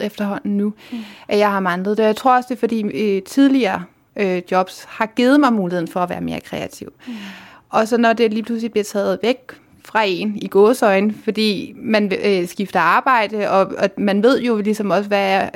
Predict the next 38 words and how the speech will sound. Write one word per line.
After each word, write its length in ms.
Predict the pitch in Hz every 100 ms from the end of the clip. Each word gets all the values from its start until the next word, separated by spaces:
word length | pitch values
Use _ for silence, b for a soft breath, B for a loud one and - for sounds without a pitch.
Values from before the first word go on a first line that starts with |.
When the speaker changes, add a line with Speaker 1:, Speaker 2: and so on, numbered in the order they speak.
| -
Speaker 1:
øh, 120 | 196
opgaveporteføljen, 1160 | - 196 _ - 202 185 - 185 185 214 185 185
man 120 | 170
kommer 240 | - 170 165
hen 220 | 180 240
Speaker 2:
Mm. 60 | 240
Speaker 1:
til, 280 | 214 226 233 B B B B B B B B _ _ -
så 180 | - 240
er 40 |
det 80 | 226
måske 260 | 233 240
også 140 | 226 226
der, 140 | 247
det 200 | 226 233 220 _ -
går 100 | -
op 240 | - 254
for 120 | -
mig, 400 | 233 185 180 196 - _ _ _ _ _
hvor 340 | - 196 214
meget 340 | 208 185 120 202
det 60 |
egentlig 180 | 208 202
betyder 380 | 262 - 339 285
for 180 | 285 190
mig, 180 | 185 202
fordi 280 | 226 220
det 120 | 202 208
lige 100 | 214
pludselig, 320 | 220 220 220 _ _ _ _ _ -
jeg 180 | 202
selv 180 | 190 226
har 80 | 208
valgt 240 | 208 220
at 60 | 254
tage 180 | - 185
det 80 | 170
fra 240 | - 190
mig 140 | 240